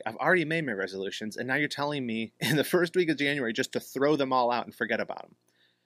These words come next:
That is not what I'm saying. What I'm saying is the first step is to rethink. Evaluate what your resolutions are. You might not throw them out. Some of them you might. Uh, you know, if you, if your resolution for this year is to become an alcoholic,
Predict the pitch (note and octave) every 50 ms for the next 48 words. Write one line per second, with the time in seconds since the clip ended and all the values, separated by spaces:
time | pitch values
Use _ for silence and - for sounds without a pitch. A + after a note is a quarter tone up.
0 | _ _ - D3+ E3+ F3 D#3 D#3+ D#3+ D#3 D#3+ - - A#2+ A#2 G#2+ G2+ - - -
1 | - - G1+ - _ _ _ _ _ _ _ _ - F#3 F3 B3+ B3 A3+ F#3+ E3+
2 | E3+ - - G#3 A3 A3+ - - E3+ C#3 - - C#3 - - B2+ A#2 C#3 C#3+ C3
3 | - - G2+ - - - C#3+ D3+ D#3+ F#3+ G#3 G#3+ B3+ C4 A#3+ A3+ G#3 F#3+ F3 -
4 | B2+ F#2 A#2 D3 C#3+ C#3 C3+ - B2+ B2+ B2+ - - A#2+ G#2+ - F#2+ F2 - -
5 | - _ _ _ _ _ _ _ _ _ C#3 D#3+ F#3 F#3 D3 - C#3 D#3 F3 G3+
6 | C4+ C4+ - D3+ C3+ - - - C3+ A2 G#2 G#2+ G#2 B2 - - - A#3 B3+ C#4
7 | A#3 C#3+ A#2 G#2+ G2+ G2+ F2+ D#2+ G2 C#3+ - - _ _ _ _ _ _ _ -
8 | A#2 A2 G#2+ G#2 G2+ G2+ G#2+ C3 D3 C3+ A#2 C3 B2+ B2 - - C#3+ C#3 C3+ A#2+
9 | - _ _ _ B2+ A#2+ C#3 C3 B2+ C3 C3 B2 C3+ C#3+ - D3 B2+ B2 B2+ A#2+
10 | - B2+ B2+ C3 B2+ - - A#2 A2 A2 - - B2 B2 B2+ B2 B2 - - A#2+
11 | A2 A#2 B2+ - - - - F#3+ A#3+ G#3 E3+ G3 - -